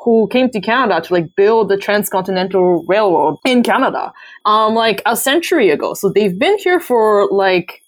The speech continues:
a while, and they were treated completely horribly by the government. Like, the government just, uh, did not allow them to stay, did not let their families, like,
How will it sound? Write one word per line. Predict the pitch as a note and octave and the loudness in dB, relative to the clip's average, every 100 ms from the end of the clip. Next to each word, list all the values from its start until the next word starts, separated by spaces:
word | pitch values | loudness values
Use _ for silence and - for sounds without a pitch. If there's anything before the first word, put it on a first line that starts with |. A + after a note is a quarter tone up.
| - | -2
a | F#3 | 0
while, | E3 F3 B3 G#3 D3+ - - | 2 2 2 2 -2 -4 -2
and | G#3 F#3+ | 0 2
they | A#3 | 2
were | G#3+ A3 | 2 0
treated | - C#4 C#4 - F#3+ F#3 _ _ | -2 -2 0 2 0 -2 _ _
completely | A3+ A3 D4 C#4+ G#3+ | -4 0 0 2 0
horribly | G3+ B3 F#3 D#3 E3 | 2 0 2 0 0
by | E3+ | 0
the | E3+ E3+ | 0 0
government. | F#3+ A3+ D#3+ D#3 D#3+ D#3 - - - | 0 0 0 -4 -6 -8 -14 -20 -8
Like, | - F#3 | -2 0
the | F#3 | 0
government | A3 A#3+ A3+ G#3+ G3 | 0 2 2 0 0
just, | F3+ F#3 F#3 - - _ _ _ _ | 2 0 0 -8 -18 _ _ _ _
uh, | F#3+ F3+ E3 D#3+ | 0 2 0 0
did | G3+ | 2
not | G3+ C#4+ | 2 2
allow | D#4 B3 A#3+ A#3 | 2 2 2 2
them | G#3+ G#3 G#3 | 0 -2 -2
to | G#3 | -2
stay, | G3 - G3+ E3+ E3 E3+ E3+ | -4 -2 0 2 4 4 2
did | D3+ G3 F#3+ | 0 0 0
not | G3 B3 C#4+ C4+ - - | 2 2 2 -2 -8 -12
let | - G3 A3+ | -2 0 0
their | G#3 G3+ | 2 0
families, | G3 G3+ F#3+ G3 F3+ F3+ F3+ E3 | 0 0 0 2 2 2 2 0
like, | D#3+ D3 C#3+ - | -2 -4 -4 -10